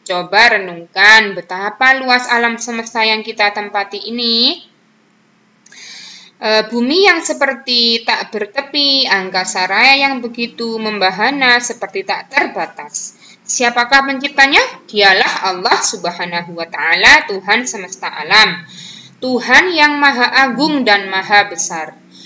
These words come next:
Keagungan dan kebesaran Allah Subhanahu wa Ta'ala menjadi salah satu nama-namanya yang indah, yakni Asmaul Husna.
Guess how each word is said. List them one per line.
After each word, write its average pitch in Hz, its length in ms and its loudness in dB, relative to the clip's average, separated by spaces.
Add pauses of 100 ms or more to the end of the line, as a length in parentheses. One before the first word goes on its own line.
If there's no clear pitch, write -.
(160)
Keagungan 214 760 0
dan 214 220 2
kebesaran 208 500 -4
Allah 208 540 0
Subhanahu 190 640 -6
wa 180 160 -4
Ta'ala 214 840 4 (380)
menjadi 208 1040 0 (160)
salah 160 400 -4
satu 392 480 2
nama-namanya 220 800 0
yang 180 320 -2
indah, 262 560 0
yakni 196 560 -8
Asmaul 185 640 -6
Husna. 269 640 2